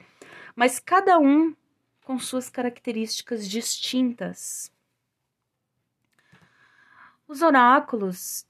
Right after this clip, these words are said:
eles estão presentes desde os primórdios da antiguidade. O desejo, né, de saber o futuro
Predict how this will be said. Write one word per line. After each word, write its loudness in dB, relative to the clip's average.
eles -4
estão -4
presentes 0
desde -2
os -6
primórdios 0
da -12
antiguidade. -6
O -20
desejo, 2
né, -2
de -12
saber 0
o -18
futuro -6